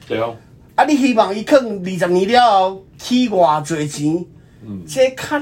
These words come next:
Speaker 2: 难，
Speaker 1: 有限。
Speaker 2: 比较较难。
Speaker 1: 其实真的不是每支威士忌都会涨。
Speaker 2: 不是每支威士忌都会涨。
Speaker 1: 你说股票搞不好还轮动啊，个股轮动，几乎每，每，每支都涨。
Speaker 2: 多少的那个体质卖相差都会起。
Speaker 1: 对，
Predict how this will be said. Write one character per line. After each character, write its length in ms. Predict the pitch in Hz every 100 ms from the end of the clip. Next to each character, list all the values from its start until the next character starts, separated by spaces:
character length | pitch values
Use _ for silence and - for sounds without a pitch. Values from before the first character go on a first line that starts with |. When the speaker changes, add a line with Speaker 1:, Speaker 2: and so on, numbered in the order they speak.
| -
Speaker 2:
难， 360 | 151 107 123 - -
Speaker 1:
有 220 | 107 117
限。 160 | 110 95
Speaker 2:
比 240 | 254 277
较 320 | - 180 120 - -
较 160 | 208
难。 200 | 190 - - - - -
Speaker 1:
其 140 | - 175
实 140 | 208
真 180 | 202 214
的 100 | 180 143
不 80 | -
是 160 | 151 202
每 180 | 147 98
支 140 | 143
威 100 | 139
士 140 | 139
忌 160 | 131 127
都 140 | 113
会 100 | 110 104
涨。 140 | - - -
Speaker 2:
不 120 | -
是 220 | 214 - 226
每 180 | 147
支 160 | 120 139
威 120 | 147
士 120 | 143
忌 120 | 143 131
都 80 |
会 80 | 131
涨。 120 | 117 101 -
Speaker 1:
你 120 | 139
说 160 | 175 220
股 180 | 135 127
票 260 | 202 180
搞 120 | 143
不 60 | 170
好 60 | 165
还 120 | 135
轮 280 | 131 135 147
动 220 | 170 127
啊， 120 | 120 117
个 180 | 165 127
股 300 | - 101 90
轮 200 | 98 120
动， 260 | 127 110 104 78 -
几 200 | - 143
乎 100 | 147
每， 240 | 139 110 92 -
每， 220 | 104 101 - -
每 220 | 107 101
支 120 | 98
都 80 | 170
涨。 0 |
Speaker 2:
多 100 | 240
少 240 | 220 165
的 160 | 175 202
那 120 | 208
个 220 | 226 233
体 220 | 226 165 165
质 180 | 151
卖 220 | 196 233 208
相 180 | 180
差 260 | 170 196 185
都 120 | 180
会 120 | 180 131
起。 160 | 160
Speaker 1:
对， 200 | 147 170